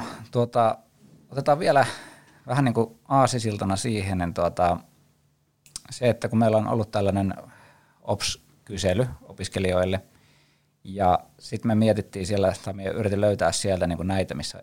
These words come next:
suurimmat erot. Eli lähinnä siinä, että kun kysytään, että miten asia tällä hetkellä on ja miten toivotaan, että se asia olisi. Niin tuota, yksi sellainen nousi sieltä, että, että opiskelijoilla olisi halu,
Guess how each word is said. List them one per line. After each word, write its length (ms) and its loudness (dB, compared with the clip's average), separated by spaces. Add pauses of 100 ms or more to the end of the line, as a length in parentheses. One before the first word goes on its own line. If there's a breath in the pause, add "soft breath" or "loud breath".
(100)
suurimmat 500 -2
erot. 480 -2 (920 soft breath)
Eli 180 2
lähinnä 260 2
siinä, 260 0
että 100 -4
kun 80 -12
kysytään, 300 -4
että 100 -4
miten 220 -2
asia 240 -2
tällä 220 0
hetkellä 340 -2
on 240 0 (100)
ja 100 -12
miten 240 -6
toivotaan, 540 0
että 220 -8
se 120 -16
asia 320 -4
olisi. 440 -4 (1120 loud breath)
Niin 140 2
tuota, 220 4
yksi 180 0
sellainen 300 2
nousi 300 2
sieltä, 400 0
että, 420 -4
että 200 -6
opiskelijoilla 420 0
olisi 160 -2
halu, 440 0